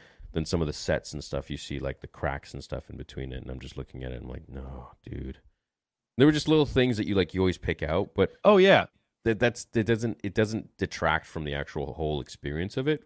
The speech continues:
Speaker 1: when you're watching as a fan, and so that's okay. But I like to be perfectionist with, with my stuff, so
Speaker 2: Yeah.
Speaker 1: it, it,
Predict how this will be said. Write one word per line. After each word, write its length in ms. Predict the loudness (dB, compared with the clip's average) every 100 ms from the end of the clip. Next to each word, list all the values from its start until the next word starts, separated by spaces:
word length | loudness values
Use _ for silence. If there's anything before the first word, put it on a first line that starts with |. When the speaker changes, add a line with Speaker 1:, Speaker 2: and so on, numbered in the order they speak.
| _
Speaker 1:
when 120 | -6
you're 100 | -2
watching 340 | -2 -4 -6 -10
as 80 |
a 60 | -12
fan, 380 | -10 -8 -8 -12
and 100 | -14 -10
so 80 |
that's 400 | -2 0 0 -4 -6
okay. 520 | -6 -6 -8 -12 -12 _ _ _ _ _ -10
But 280 | -6 -4 -6 -14 _ _ _ -10
I 160 | -6
like 240 | -4 -4 -6
to 80 | -10
be 300 | -10 -10 -12 _ _ -18
perfectionist 720 | -8 -6 -6 -8 -18 -18 -18 -18
with, 120 | -10
with 240 | -6 -6 -6
my 80 |
stuff, 400 | -10 -8 -10 -12
so 260 | -14 -14 -14 _ -8
Speaker 2:
Yeah. 300 | -2 0 -2 -4
Speaker 1:
it, 140 | -12 -10
it, 140 | -12